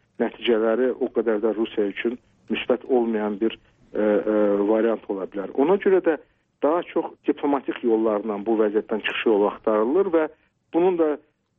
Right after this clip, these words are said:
iki yolu var. Ya Türkiyə ilə münasibətləri normal-, normallaşdırmaq,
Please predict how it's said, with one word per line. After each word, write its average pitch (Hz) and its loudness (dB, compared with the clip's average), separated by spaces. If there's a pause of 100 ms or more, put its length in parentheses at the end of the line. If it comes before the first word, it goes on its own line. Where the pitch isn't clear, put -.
iki 135 -2
yolu 120 2
var. 104 0
Ya 123 0
Türkiyə 139 -2
ilə 117 -2
münasibətləri 110 -2
normal-, 107 0
normallaşdırmaq, 107 -2